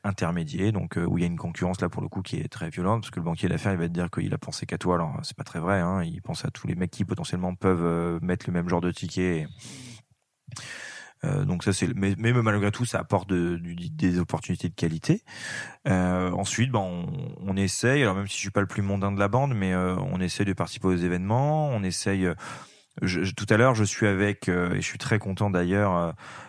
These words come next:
euh, je participe à un jury à l'I F M avec Charlotte Dereux qui a donc fondé Patri-, euh, Patine, pardon. Euh, et donc on va, il y a des étudiants, des jeunes étudiants qui vont nous pitcher des projets. Bah, c'est canon, moi j'adore. C'est, euh, donc, et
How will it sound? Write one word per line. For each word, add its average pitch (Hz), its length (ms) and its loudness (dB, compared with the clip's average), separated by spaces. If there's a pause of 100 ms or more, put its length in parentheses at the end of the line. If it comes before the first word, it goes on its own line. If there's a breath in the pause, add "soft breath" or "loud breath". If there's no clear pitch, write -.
(300 loud breath)
euh, - 140 2
je - 100 -4
participe - 560 -4
à 82 40 0
un 78 100 0
jury 90 380 -2
à 78 60 0
l'I 92 220 0
F - 160 -6
M 101 300 2 (120)
avec 107 300 4
Charlotte 90 420 0
Dereux 90 340 2
qui - 140 -6
a 85 120 -2
donc 87 180 -4
fondé 87 320 -2
Patri-, 107 580 -2
euh, 82 200 4
Patine, 107 420 0
pardon. 98 420 2 (640 loud breath)
Euh, 82 420 0 (580)
et 85 40 2
donc 101 160 4
on 101 60 2
va, 90 320 2
il 95 180 -12
y - 20 2
a 98 40 2
des 92 160 2
étudiants, 98 320 4
des 110 100 4
jeunes 120 180 4
étudiants 110 240 -2
qui 131 100 -6
vont 101 80 0
nous 92 100 2
pitcher - 300 -2
des 110 100 4
projets. 110 400 4 (640 loud breath)
Bah, 143 80 0
c'est - 100 -4
canon, 113 300 2
moi 90 100 0
j'adore. 117 380 2
C'est, - 180 -4
euh, 95 240 -2 (300)
donc, 101 180 -2
et 104 260 4